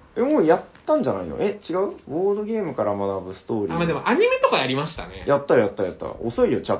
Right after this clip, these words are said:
Speaker 1: ピー。
Speaker 2: 遅いよ、チャッピー。
Speaker 1: で、出てるからもうダメ。
Speaker 2: 革新的な四つ目来ましたよ。
Speaker 1: お、はい。
Speaker 2: リスナーから募集したトピックをもとに、出演者が自由に語り合う。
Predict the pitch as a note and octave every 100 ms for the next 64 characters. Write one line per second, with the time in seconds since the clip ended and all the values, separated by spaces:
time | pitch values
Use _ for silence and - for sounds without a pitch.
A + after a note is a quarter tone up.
0 | - - D3+ G#3 - F4+ A3+ F#3 D#3+ -
1 | B2 C3 C3 D#3+ B2+ G2 E2 F2+ E2 F2+
2 | F2 D2+ - _ _ _ _ - - -
3 | - - _ _ - - E3 - F#3+ F3
4 | F3 F3 D#3 C#3 C3 - D#3 C#3+ C#3+ C#3+
5 | - E2 - _ D3 - _ - - G2+
6 | D#2+ _ _ _ _ C#3+ E3 G3+ G#3 G3+
7 | F#3 F#3 D#3+ D#3 F3 F3 F3 E3+ E3+ F#3+
8 | F#3+ D3+ C#3 C3 B2+ A2+ G#2+ - - F#3
9 | F3+ E3+ C#3+ C3+ B2 C3+ E3 C#3 C3+ B2
10 | A#2+ A#2+ A2+ G2+